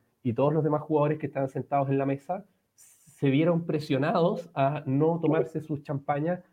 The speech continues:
y tomar agua, ¿cachai? Porque, porque en el fondo tenías ahí un tipo que, en, que se está cuidando al, al, hasta el último centímetro de lo que es posible cuidarse.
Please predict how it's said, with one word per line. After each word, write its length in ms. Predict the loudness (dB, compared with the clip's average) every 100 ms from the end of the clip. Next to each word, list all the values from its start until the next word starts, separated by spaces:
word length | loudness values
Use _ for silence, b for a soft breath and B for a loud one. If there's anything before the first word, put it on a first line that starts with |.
| _ _
y 120 | -4 0
tomar 260 | 2 6
agua, 300 | 8 8 2
¿cachai? 380 | -2 -4 0 0
Porque, 640 | 0 -4 -4 -2 0 0 -4
porque 220 | -6 -4
en 80 | -4
el 40 |
fondo 460 | -4 0 0 0 b b b _
tenías 300 | 2 4 4
ahí 100 | 4
un 180 | 2 0
tipo 440 | -2 -2 -6 -8 _ _ _ _
que, 320 | -2 0 0 -2
en, 280 | -6 -6 -16 -20 -20 -8
que 100 | -4
se 100 | -2
está 200 | 2 4
cuidando 760 | 4 4 4 4 4 4 4
al, 380 | 2 2 0 0
al, 540 | 0 2 2 2 0 -4
hasta 220 | -6 -2
el 60 | -2
último 580 | 0 -2 0 0 0 -4
centímetro 840 | -12 _ -6 -2 -2 0 0 0
de 60 | 0
lo 60 |
que 80 | -2
es 80 | -4
posible 420 | -8 -6 -4 -2
cuidarse. 540 | -2 0 -2 -2 -10